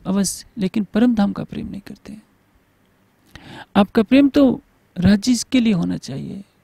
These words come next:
राज्य के लिए आपका तन, राज्य के लिए आपका मन होना चाहिए। और जब आप चितवनी करते हैं तो चाहे एक घंटे करें, आधे घंटे करें,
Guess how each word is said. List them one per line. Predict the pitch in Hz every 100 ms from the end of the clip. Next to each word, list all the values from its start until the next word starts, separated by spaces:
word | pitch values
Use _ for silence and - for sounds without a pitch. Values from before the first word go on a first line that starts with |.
| -
राज्य | 196 196 214
के | 214
लिए | 202
आपका | 185 - 196
तन, | - 214 180
राज्य | 185 190 208
के | 196
लिए | 202
आपका | 190 -
मन | 196 202
होना | 185 196 196
चाहिए। | - 196 208 - _ _ - - - - -
और | 240
जब | 277
आप | 294
चितवनी | - 254 294 311
करते | 262 226 - 220
हैं | 240 262
तो | 277 269 254 - _ _ _ _ -
चाहे | 196 143
एक | 214
घंटे | 196 185 196
करें, | 185 185 190
आधे | 185 180 202
घंटे | 185 185 185
करें, | 175 180 180 196